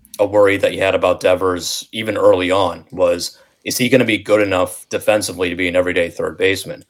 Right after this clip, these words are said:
The bat was coming along, you know, in those early years, you knew he had power. You knew that he could even hit for a high average if he really honed in. Um, but the defense was sloppy when he first came up. And then last year, it felt like he really turned a corner.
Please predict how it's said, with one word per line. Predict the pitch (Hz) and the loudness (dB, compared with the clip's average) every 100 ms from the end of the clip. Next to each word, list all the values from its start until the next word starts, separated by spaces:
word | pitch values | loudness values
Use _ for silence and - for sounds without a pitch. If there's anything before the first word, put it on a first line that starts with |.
| _ _ - | _ _ -4
The | 110 | 0
bat | 120 147 156 | 4 4 2
was | 107 - | -2 -4
coming | 123 107 90 | -2 0 0
along, | 90 101 82 85 | 2 2 0 -6
you | 87 | -8
know, | 87 | -6
in | 90 | 0
those | 117 117 | -2 0
early | 117 104 92 | -2 0 -2
years, | 101 98 87 - | 0 -2 -4 -10
you | - | -4
knew | 131 117 104 | 0 0 0
he | 104 | -2
had | 92 | -4
power. | - 95 98 95 95 - _ _ - | -2 0 2 2 0 -4 _ _ -8
You | 104 | -4
knew | 113 | 0
that | 107 92 | 2 2
he | 107 | -2
could | 110 | -2
even | 98 95 90 | -2 -4 -2
hit | 101 | -2
for | - 92 | 2 2
a | |
high | 92 92 | 2 2
average | 90 92 95 92 | 2 0 0 -4
if | 87 | -8
he | 85 | -10
really | 95 90 87 | -6 -4 -4
honed | 98 90 87 | -2 -2 0
in. | 95 92 92 _ _ _ _ | -2 -2 -6 _ _ _ _
Um, | 95 90 85 85 82 _ _ _ _ | -4 -2 -2 -6 -12 _ _ _ _
but | 113 | -4
the | 98 | -2
defense | 95 117 117 113 113 | -4 2 4 2 -2
was | 90 | -6
sloppy | - 101 110 120 | -4 0 0 0
when | 113 107 | -2 -2
he | |
first | 92 107 92 - | -2 -2 -4 -4
came | 95 90 | -4 -2
up. | 110 127 - _ _ _ - | -4 -4 -16 _ _ _ -4
And | 113 | 0
then | 120 | 2
last | 98 123 175 - | 4 2 2 0
year, | 151 107 | 2 2
it | - | 2
felt | 131 170 | 0 2
like | 156 | 2
he | 113 | 0
really | 98 110 107 | 0 0 0
turned | 117 107 | -2 -2
a | 95 | -2
corner. | 135 139 90 | 0 0 -2